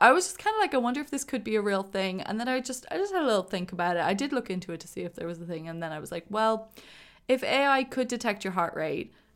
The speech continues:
and if it could detect changes in your voice that would indicate certain emotional responses, then I guess in theory,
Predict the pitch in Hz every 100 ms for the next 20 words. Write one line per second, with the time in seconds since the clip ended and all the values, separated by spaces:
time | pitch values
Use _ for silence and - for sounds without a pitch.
0 | - 208 202 196 214 208 202 190 - 214
1 | 202 202 185 185 180 175 175 175 175 -
2 | 175 170 - 175 190 180 180 - - 160
3 | 170 165 165 175 165 170 262 285 277 247
4 | 226 226 - 226 214 202 - 180 196 196
5 | 185 180 214 220 196 175 170 -